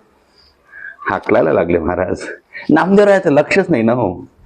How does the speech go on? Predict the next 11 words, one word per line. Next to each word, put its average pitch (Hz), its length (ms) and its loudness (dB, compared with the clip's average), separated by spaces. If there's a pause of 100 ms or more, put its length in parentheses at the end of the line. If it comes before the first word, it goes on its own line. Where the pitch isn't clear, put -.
(280)
शेवटी 123 220 2
दोन 165 360 4
ब्राह्मण 143 420 2
बोलले 127 400 4
की, 170 140 -2
"या 143 100 2
नामदेवाला 135 540 2
हाकलल्याशिवाय 135 680 2
बाकी 113 380 2
लोक 120 220 0
हा-, 104 300 -4